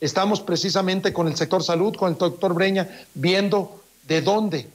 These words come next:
y quiénes y qué programas vamos a implementar para poder ayudar en aeropuertos, en centrales camioneras,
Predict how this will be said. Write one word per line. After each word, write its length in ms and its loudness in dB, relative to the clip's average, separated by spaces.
y 100 -10
quiénes 600 -2
y 100 -8
qué 140 2
programas 580 0
vamos 280 -2
a 80 -6
implementar 640 0
para 240 2
poder 220 2
ayudar 380 2
en 160 0
aeropuertos, 960 0
en 100 2
centrales 520 0
camioneras, 840 0